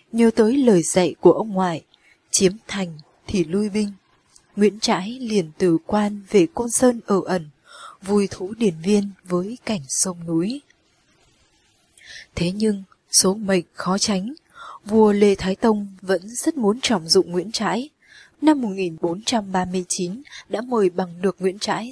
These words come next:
ra làm quan. Việc Nguyễn Trãi chấp nhận tấm lòng của vua, vô hình chung đã đi ngược lại với lời dặn dò của ông ngoại.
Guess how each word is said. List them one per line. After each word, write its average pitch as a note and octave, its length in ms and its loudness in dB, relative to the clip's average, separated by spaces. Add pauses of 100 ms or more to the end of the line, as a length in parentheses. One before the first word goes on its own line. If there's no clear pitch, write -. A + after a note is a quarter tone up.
(120)
ra A3+ 220 0
làm F#3+ 200 -6 (100)
quan. G3+ 260 0 (960)
Việc G3+ 280 2
Nguyễn F#3+ 180 0
Trãi G3 260 -4
chấp E4 220 -2
nhận G#3+ 260 2 (100)
tấm F#3+ 160 -4
lòng G3 320 -4
của E3+ 140 6
vua, G#3+ 320 0 (500)
vô G3 160 2
hình F3 260 -2
chung A#3 260 0 (200)
đã G3+ 140 0
đi A3+ 180 -4
ngược G3+ 300 -4
lại E3 360 -8
với F3 180 0
lời G#3 280 0
dặn F3 240 -4
dò E3 400 -8
của F3+ 160 2
ông A3+ 220 -4
ngoại. F3+ 320 -4